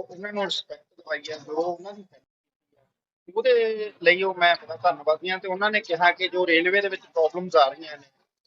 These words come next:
ਫੂਡ ਸਪਲਾਈ ਦੇ ਵਿੱਚ ਜੋ ਉਹਨਾਂ ਦਾ ਇਹ ਮਹਿਕਮਾ ਹੈ, ਫੂਡ ਸੈਕਟਰ, ਵਿਕਾਸ ਦੇ ਮੌਕੇ ਪੈਦਾ ਕਰਾਉਣੇ, ਛੋਟੇ ਫੂਡ ਤੋਂ ਲੈ ਕੇ ਵੱਡੇ ਪੱਧਰ ਤੱਕ। ਤੇ ਪੰਜਾਬ ਨੂੰ ਮੈਨੂੰ ਲੱਗਦਾ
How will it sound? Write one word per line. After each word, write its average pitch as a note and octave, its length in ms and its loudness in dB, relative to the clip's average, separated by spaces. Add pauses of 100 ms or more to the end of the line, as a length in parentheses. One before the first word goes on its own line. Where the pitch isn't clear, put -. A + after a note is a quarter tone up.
(140)
ਫੂਡ A3 180 -2
ਸਪਲਾਈ G3 360 2
ਦੇ G3 120 -8
ਵਿੱਚ F#3+ 240 -6 (600)
ਜੋ E3 160 -10
ਉਹਨਾਂ G3 320 -6
ਦਾ G3+ 100 4
ਇਹ F#3+ 120 -2
ਮਹਿਕਮਾ F3 400 -6
ਹੈ, E3+ 140 4
ਫੂਡ E3 200 -14 (560)
ਸੈਕਟਰ, - 1500 -14 (1300)
ਵਿਕਾਸ - 420 -16
ਦੇ F3+ 160 -4 (180)
ਮੌਕੇ E3+ 260 -6
ਪੈਦਾ E3+ 280 -4
ਕਰਾਉਣੇ, F#3 400 -10 (240)
ਛੋਟੇ F#3 380 -4
ਫੂਡ G3 120 -8
ਤੋਂ F3+ 280 -20
ਲੈ F3 60 -14
ਕੇ F3 120 -20
ਵੱਡੇ E3 260 -20
ਪੱਧਰ F3+ 220 -18
ਤੱਕ। - 180 -20 (460)
ਤੇ A#3 60 -6
ਪੰਜਾਬ G#3 520 -12
ਨੂੰ C4 120 -16
ਮੈਨੂੰ A#3+ 220 -14
ਲੱਗਦਾ - 280 -20